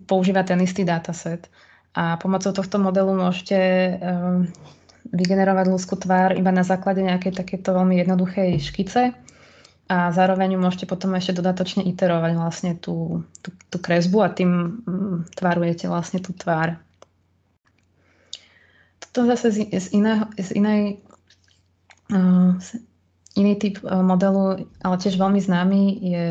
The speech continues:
model, čo sa volá Gauguin, ktorý generuje fotorealistické prírodné scenérie na základe segmentačnej mapy.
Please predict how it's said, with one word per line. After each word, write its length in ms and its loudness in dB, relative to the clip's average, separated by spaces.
model, 320 0
čo 160 -8
sa 160 -6
volá 160 -2
Gauguin, 560 0
ktorý 240 -2
generuje 720 0
fotorealistické 800 0
prírodné 400 0
scenérie 560 0
na 160 -2
základe 400 -2
segmentačnej 640 -2
mapy. 400 0